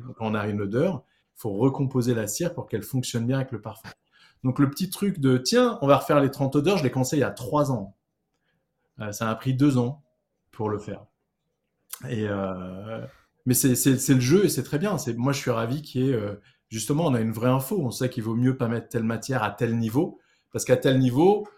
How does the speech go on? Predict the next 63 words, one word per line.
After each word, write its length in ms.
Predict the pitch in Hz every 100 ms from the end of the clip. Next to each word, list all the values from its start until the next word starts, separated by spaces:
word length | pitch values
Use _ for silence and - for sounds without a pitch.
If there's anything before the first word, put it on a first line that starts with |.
| _
il 60 | 120
y 20 |
a 40 | 117
des 120 | 123
gens 180 | 139 170
qui 140 | -
pourraient, 400 | - 117 139 170
euh, 180 | 117 127
être 240 | 120 -
allergiques. 480 | 117 117 107 110 104
Donc, 160 | 98 -
on 40 |
le 60 | 113
sait, 200 | - 202
c'est 160 | -
bien 200 | 104 131
de 60 | 170
travailler 360 | - 117 113 120
avec 220 | 120 117
ça. 160 | - -
Donc, 140 | 123
il 40 | 151
y 20 |
a 40 |
trois. 360 | 135 - 165 151
Il 60 | 120
y 60 |
a 60 | 113
le 260 | 117 110 -
créatif, 680 | - 143 131 - 151 - - _ _ _ _ 113
euh, 180 | 110
celui 300 | 98 123 120
qui 100 | 123
va 100 | 117
aller 120 | 113 110
voir 160 | 110
les 80 | 107
matières. 520 | 110 104 143 165 196 - _ _ _ _ _ _
Il 60 | 113
y 40 |
a 60 | 117
mon 180 | 135 143
histoire 520 | 135 - 147 147 135
et 80 | 113
moi 220 | 120 135
qui 200 | 135 -
a 100 | 104
un 120 | 104
goût 240 | 120 147 147 _ _ _ _ _
pour 140 | 107
ce 100 | -
que 80 | 110
j'aime, 280 | 98 117 113
j'aime 260 | 104 101
pas, 240 | 98 120 113
et 60 |
puis, 320 | 101 - 101 98
euh, 200 | 98 92
justement 380 | - - 107 104
pour 200 | 98 95
retrouver, 440 | 95 _ 117 117
parce 140 | 120
que 220 | - 104